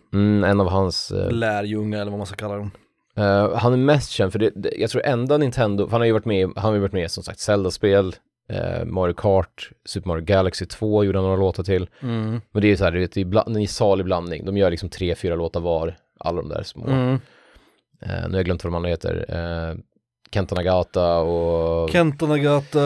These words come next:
Speaker 2: Ryu Nagamatsu och sen den sista som man aldrig kommer ihåg.
Speaker 1: Ja,
Speaker 2: Det är
Speaker 1: precis.
Speaker 2: som Pavarotti
Speaker 1: Jag tror, ja,
Speaker 2: och
Speaker 1: Domingo.
Speaker 2: de, de tre tenorerna och den fjärde killen liksom. Ehm,
Speaker 1: <laughs>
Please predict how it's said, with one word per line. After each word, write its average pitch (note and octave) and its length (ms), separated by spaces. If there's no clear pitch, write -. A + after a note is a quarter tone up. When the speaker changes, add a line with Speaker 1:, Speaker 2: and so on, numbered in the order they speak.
Speaker 2:
Ryu C3+ 200
Nagamatsu B2+ 800
och A#2 80
sen C3 120
den B2+ 100
sista A#2+ 360
som A2 80
man A2 120
aldrig G#2+ 280
kommer G#2+ 180
ihåg. A2 180
Speaker 1:
Ja, G#2 40
Speaker 2:
Det G#2 60
är A2 40
Speaker 1:
precis. B2+ 160
Speaker 2:
som C#3+ 240
Pavarotti C3+ 760
Speaker 1:
Jag B2+ 160
tror, B2 120
ja, A2+ 120
Speaker 2:
och B2+ 60
Speaker 1:
Domingo. B2 360
Speaker 2:
de, - 420
de D3 100
tre C#3+ 180
tenorerna C3+ 420
och A#2+ 100
den A#2+ 80
fjärde B2 360
killen G#2 280
liksom. G#2 240
Ehm, A2 840
Speaker 1:
<laughs> - 80